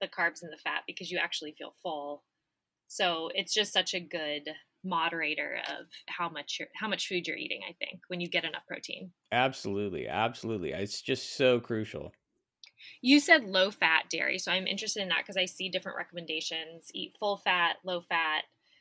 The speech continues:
Speaker 1: same with meat. What's your kind of approach towards fat? Should we be lessening or upping our intake?
Speaker 2: Well, it kinda depends on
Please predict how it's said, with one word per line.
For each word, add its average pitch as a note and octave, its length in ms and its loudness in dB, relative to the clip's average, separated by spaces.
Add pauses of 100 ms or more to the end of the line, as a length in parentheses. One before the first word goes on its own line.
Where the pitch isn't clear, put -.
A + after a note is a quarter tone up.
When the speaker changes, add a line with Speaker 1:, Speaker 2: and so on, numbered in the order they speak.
(240)
Speaker 1:
same G#3+ 320 8
with F#3+ 140 -2
meat. F#3 540 -4
What's G3+ 360 2
your F#3+ 520 2 (140)
kind F3 120 -6
of D#3+ 140 -8
approach - 480 -6
towards E3 360 -6
fat? - 280 0
Should - 120 -8
we E3+ 80 -6
be D#3+ 340 -10 (200)
lessening B3 560 0
or D#3 320 -6 (180)
upping D#3 300 -6
our D3+ 80 -8
intake? - 480 -8 (520)
Speaker 2:
Well, F#3+ 120 10
it F#3+ 180 8
kinda A#3+ 300 4
depends D3+ 640 2
on G2 640 -2